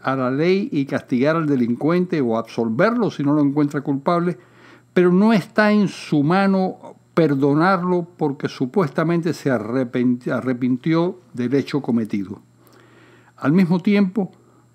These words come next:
no creo que sea cierto que la mayor parte de los narcoguerrilleros de la farc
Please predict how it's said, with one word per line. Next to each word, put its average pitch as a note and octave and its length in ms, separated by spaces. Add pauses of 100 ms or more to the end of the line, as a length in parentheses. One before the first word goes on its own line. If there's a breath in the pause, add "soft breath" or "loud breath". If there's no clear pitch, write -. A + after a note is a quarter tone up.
(140)
no E3+ 180
creo G#3 320
que D#3 140
sea F3+ 340
cierto F3+ 720
que C#3 100
la A#2+ 100
mayor C3+ 420
parte D#3+ 420
de D3 100
los B2+ 180
narcoguerrilleros B2 800
de C3 80
la A#2 100
farc - 420